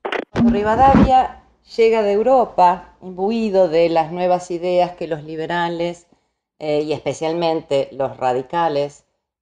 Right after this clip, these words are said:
ingleses tenían respecto del sufragio y del derecho de sufragio,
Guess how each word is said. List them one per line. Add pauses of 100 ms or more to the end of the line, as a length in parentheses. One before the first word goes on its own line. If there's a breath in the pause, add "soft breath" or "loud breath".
(160)
ingleses
tenían
respecto (100)
del
sufragio
y
del
derecho
de
sufragio,